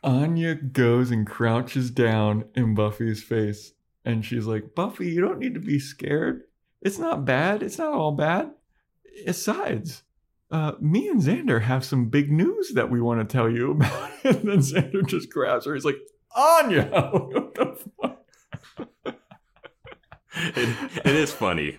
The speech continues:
Speaker 2: but yeah, <laughs> not the right
Speaker 1: Yeah.
Speaker 2: time.
Speaker 1: It's so funny, man. But I could see why Xander would be annoyed at this.
Speaker 2: <laughs>
Speaker 1: Like,
Speaker 2: Oh my
Speaker 1: dude,
Speaker 2: God, yeah.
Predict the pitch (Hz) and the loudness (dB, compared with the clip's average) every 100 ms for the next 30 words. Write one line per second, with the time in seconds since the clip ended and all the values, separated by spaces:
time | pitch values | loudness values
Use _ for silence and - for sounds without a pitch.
0 | - 82 76 73 76 - - 67 95 - | -4 -4 -2 -4 -4 -8 -8 -8 -8 -10
1 | - 85 85 85 69 71 90 76 76 64 | -10 -10 -8 -8 -6 -2 -2 -2 -6 -10
2 | - _ _ _ _ _ _ _ _ _ | -16 _ _ _ _ _ _ _ _ _
3 | _ _ _ 101 95 - - 90 82 78 | _ _ _ -6 -6 -8 -8 -6 -6 -8
4 | 76 - 80 82 71 - - _ _ _ | -10 -8 -8 -10 -12 -14 -16 _ _ _
5 | _ _ 90 87 80 71 _ _ _ _ | _ _ -4 -2 -2 -6 _ _ _ _
6 | _ _ _ 101 98 - 92 82 82 82 | _ _ _ 0 0 -2 -2 -2 -2 -2
7 | 87 80 78 78 87 76 71 65 71 - | -4 -4 -6 -6 -8 -8 -8 -12 -14 -10
8 | - 139 - 104 92 - - 85 90 73 | -8 -8 -10 -6 -2 -2 -2 -4 -4 -4
9 | 65 - - - - 104 | -8 -10 -10 -10 -6 -8